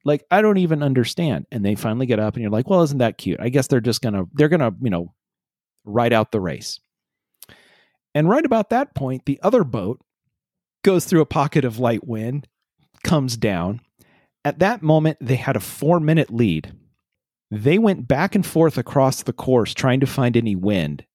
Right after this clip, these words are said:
went out of bounds and got three separate penalties before they found any wind. And by the time they came back up on their foils, their four-minute lead was a four-minute and thirty-second deficit.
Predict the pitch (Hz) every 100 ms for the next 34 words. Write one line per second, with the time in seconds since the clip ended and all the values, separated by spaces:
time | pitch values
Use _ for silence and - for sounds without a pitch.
0 | _ _ 110 165 - - 131 180 165 123
1 | 120 120 117 98 120 120 113 - - 143
2 | 185 - 180 - 143 - 147 135 - 98
3 | 90 110 - 131 120 117 - 123 127 120
4 | 110 101 107 101 80 - 143 143 143 -
5 | 165 175 165 - 143 107 117 135 - 190
6 | 185 185 180 - 180 185 196 - - 120
7 | 131 - 165 185 185 151 147 143 98 101
8 | 113 107 - - 160 170 165 147 156 -
9 | 120 - 151 147 170 147 - - 123 -
10 | 127 113 - _ _ _ _ 143 117 117
11 | - - -